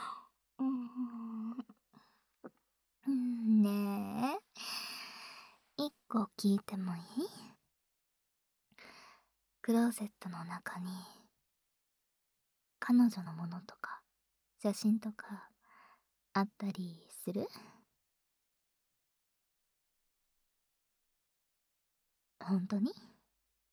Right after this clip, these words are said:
そっか。そっか。よかった。実はね、ずーっと気になってたんだ。彼女がいたらどうしようっ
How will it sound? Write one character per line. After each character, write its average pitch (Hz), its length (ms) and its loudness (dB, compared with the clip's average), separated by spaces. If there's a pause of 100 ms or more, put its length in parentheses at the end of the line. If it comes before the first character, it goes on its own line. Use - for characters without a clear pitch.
(960)
そ 214 100 0
っ 214 80 -2
か。 - 360 -8 (1900)
そ 277 180 0
っ - 60 -14 (180)
か。 294 100 -2 (680)
よ 247 140 2
か - 120 -4
っ - 140 -8
た。 - 200 0 (2250)
実 - 420 0
は 202 120 6
ね、 196 200 -2 (920)
ず - 140 -4
ー 262 500 4
っ - 100 -6
と 254 120 2
気 247 160 2
に 247 120 8
な 254 100 6
っ 254 60 0
て 226 120 -4
た 196 220 0
ん 180 80 0
だ。 233 140 0 (800)
彼 208 200 8
女 196 100 6 (160)
が 180 120 -2
い 170 80 -8
た 202 180 0
ら 185 120 -2
ど 240 280 6
う 247 60 4
し 226 240 2
よ 240 80 6
う 262 160 2
っ - 20 -8